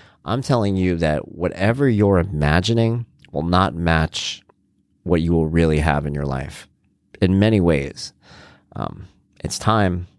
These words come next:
it's patience, it's understanding. Uh, and it's just accepting the fact that you can get through it. You can get through anything, man.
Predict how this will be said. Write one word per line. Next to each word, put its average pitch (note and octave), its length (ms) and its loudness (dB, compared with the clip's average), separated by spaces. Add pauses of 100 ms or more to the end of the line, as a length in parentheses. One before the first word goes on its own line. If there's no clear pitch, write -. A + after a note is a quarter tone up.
(500)
it's - 100 -16
patience, F2+ 720 0
it's - 140 -12
understanding. D#2+ 760 0 (600)
Uh, - 140 -16
and - 160 -4
it's F#2+ 60 2
just C3 160 2
accepting G2+ 420 0
the D#2+ 80 0
fact D#2+ 340 0
that D2+ 200 2 (720)
you G#2+ 120 4
can C3 100 2
get A2+ 160 2
through G#2+ 220 2
it. - 140 -2
You - 420 -20
can F3 80 -6
get F#3+ 80 -4
through - 120 -6
anything, D2 440 -2
man. D2 260 -2